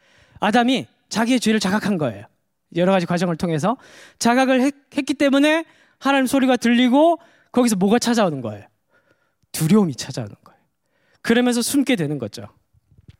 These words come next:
그래서 사실 우리가 아담 욕할 게 하나도 없어요. "아담 왜 이렇게 하나님을 몰랐지? 왜 이렇게 아담은 하나님을 오해해서 숨었지? 그냥 하나님께 달려가면 될 텐데.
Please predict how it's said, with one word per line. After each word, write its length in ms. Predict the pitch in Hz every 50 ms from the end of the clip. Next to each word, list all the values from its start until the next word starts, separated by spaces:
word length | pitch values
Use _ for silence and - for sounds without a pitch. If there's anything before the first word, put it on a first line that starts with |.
| _ _ _ _ _
그래서 160 | - 214 190
사실 580 | 208 254 247 240 214 202 226 240 190 127 110 - _ _ _ - - - - _ _ _
우리가 720 | - 175 190 214 190 180 165 147 170 180 160 113 104 110 - _ _ _ _ _ _ _
아담 360 | - - 190 - 269 302 302
욕할 260 | 269 220 - 233 220
게 100 | 214 -
하나도 260 | 226 - 403 427 - 302
없어요. 640 | - - - 139 120 117 110 110 107 110 107 - _ _ _ _ _ _
"아담 320 | - - 202 226 277 262 208
왜 100 | 202 220
이렇게 200 | 254 269 240 254
하나님을 1080 | 220 226 277 277 269 269 254 247 247 240 240 240 233 233 233 226 226 226 220 220 247 226
몰랐지? 560 | 156 170 185 190 196 196 - - 339 440 403 _ _ _ _ _ _ _ _ _ _ _ _ _ _ _ -
왜 120 | 190 240
이렇게 200 | 269 285 262 294
아담은 600 | 233 202 208 214 247 254 254 262 262 254 226 190 - _ _ _
하나님을 640 | - 285 294 285 277 269 262 262 262 247 233 196 170
오해해서 720 | - 196 226 254 262 269 262 254 233 233 240 233 226 208 196 _ _ _ _ _ _ _
숨었지? 560 | - - - 370 370 311 - 277 330 453 440 - _ _ _ _ _ _ _ _ _ _ _ _ _ _ _ _ _ _ _ _ _
그냥 240 | - 302 294 302 285
하나님께 280 | 320 320 311 302 269 285
달려가면 480 | - 226 285 330 392 392 392 392 381
될 140 | 311 294 285
텐데. 400 | - 269 294 254 220 190 127 -